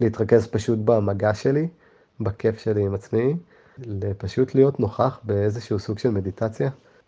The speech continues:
להיות מרוכז בפעימות לב שלי, או פשוט בנוכחות שלי בגוף, להרגיש את כל הגוף, ולהעלות את האנרגיה המינית שנוצרת בי לכל הגוף, ולא רק לשמור אותה עצורה באיבר מין.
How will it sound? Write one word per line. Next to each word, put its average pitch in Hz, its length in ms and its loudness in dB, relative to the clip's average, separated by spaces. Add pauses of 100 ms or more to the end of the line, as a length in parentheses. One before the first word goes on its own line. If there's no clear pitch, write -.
(140)
להיות 104 800 -4
מרוכז 104 640 -2
בפעימות 101 800 -2
לב 110 140 2
שלי, 117 460 0
או 104 120 -2
פשוט 135 240 2
בנוכחות 120 520 4
שלי 123 180 4
בגוף, 104 340 2
להרגיש 101 340 -2
את 127 100 -8
כל 113 240 0
הגוף, 104 440 -4
ולהעלות 101 760 2
את - 120 0
האנרגיה 101 680 2 (480)
המינית 120 640 4 (260)
שנוצרת 104 720 2
בי 107 160 0 (440)
לכל 113 320 4
הגוף, 104 340 -2
ולא 117 140 0
רק 107 220 -2
לשמור 104 320 -2
אותה 101 300 -4 (160)
עצורה 104 420 -4
באיבר 101 380 -4
מין. 101 260 -4